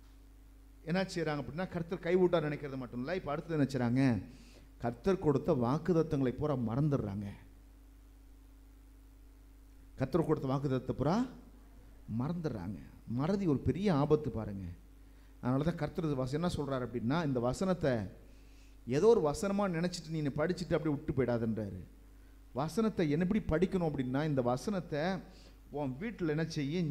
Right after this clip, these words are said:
ஞாபகக்குறியா வையின்றாரு. உன் கைகள்ல ஞாபகக்குறியா வசனத்தை கட்டிக்கொள்" அப்படின்றாரு.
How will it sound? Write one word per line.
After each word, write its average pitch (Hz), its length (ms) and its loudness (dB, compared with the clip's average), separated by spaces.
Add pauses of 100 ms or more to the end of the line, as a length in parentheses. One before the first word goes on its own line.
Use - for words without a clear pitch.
(140)
ஞாபகக்குறியா 202 880 2
வையின்றாரு. 131 640 0
உன் 135 180 -6
கைகள்ல 196 480 0
ஞாபகக்குறியா 175 880 -2 (340)
வசனத்தை 196 560 -4
கட்டிக்கொள்" 220 500 -2
அப்படின்றாரு. 165 520 -2